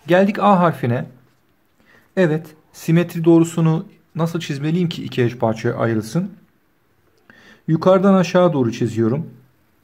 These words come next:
Evet, bu şekilde görselimiz yani A harfi iki eş parçaya ayrıldı. Diğer görselimiz yatay çizsem olur mu? Hayır. Yine dikey çizmem gerekiyor.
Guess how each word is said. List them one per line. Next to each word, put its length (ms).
Evet, 220
bu 100
şekilde 760
görselimiz 680
yani 240
A 260
harfi 600
iki 260
eş 160
parçaya 400
ayrıldı. 440
Diğer 200
görselimiz 800
yatay 340
çizsem 420
olur 200
mu? 300
Hayır. 380
Yine 360
dikey 280
çizmem 420
gerekiyor. 580